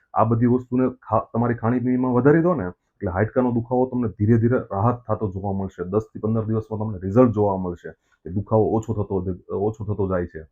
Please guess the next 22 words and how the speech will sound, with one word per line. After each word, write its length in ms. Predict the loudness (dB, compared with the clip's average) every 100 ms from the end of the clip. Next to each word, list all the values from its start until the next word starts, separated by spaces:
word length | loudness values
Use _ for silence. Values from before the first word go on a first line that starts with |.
| _ _ _ _ -14
તો 120 | -2
આ 140 | 2 2
જ, 40 | 0 -4 2
આ 140 | 4
જ 80 | 6
રીતના 300 | 2 2 -2
તમે, 280 | 0 0 0
અ, 360 | -2 -2 -2 -2 -8 _ -16 2
જીવનશૈલીમાં 580 | 8 8 8 2 0 0
થોડા 180 | 2 2
ઘણા 160 | 2
ચેન્જીસ 300 | 0 0 0 0
કરી 100 | 0
નાખો 260 | 0 -2 -2
ને 120 | -4 -8 _ _
તો 120 | -20 -20 _ _ _ _ -10
ઓટોમેટિક 480 | -4 2 2 2 2
દુખાવા 300 | 2 4 4
ઓછા 280 | 4 0 -2
થઈ 160 | -2 -2
જાય 180 | -4
છે. 180 | -6 -16